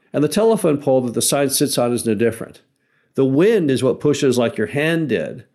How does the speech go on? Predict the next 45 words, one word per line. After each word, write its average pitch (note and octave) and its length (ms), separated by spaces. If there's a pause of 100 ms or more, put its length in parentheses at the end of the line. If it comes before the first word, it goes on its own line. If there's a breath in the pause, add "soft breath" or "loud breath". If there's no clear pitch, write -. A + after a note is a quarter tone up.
(200)
And B2 120
the B2 60
higher F#3+ 260
you F#3 140
go C#3+ 160
up C#3+ 120
that A#2 200
pole, C3 720
the C#3 80
greater D#3 320
pressure E3 580
you're C3+ 120
putting F#3+ 360
on B2+ 220
the B2 80
weakest C3 420
part G3+ 180
of F#3+ 40
the E3+ 60
pole, A2+ 500 (320 soft breath)
which - 160
will D3 60
make C3 200
it - 140
snap. - 480 (340)
In C#3+ 80
the D3+ 60
metal A#3+ 240
sign D#3 320
business, C#3 400
going D3 260
high D#3 260
is C#3+ 140
typically C#3+ 360
what B2 160
most C3+ 240
people B2 180
prefer, C#3+ 500
but A2 160
in B2 120
the A#2 80
wooden C3+ 280
telephone D3 520
pole G3 480
business, F3+ 580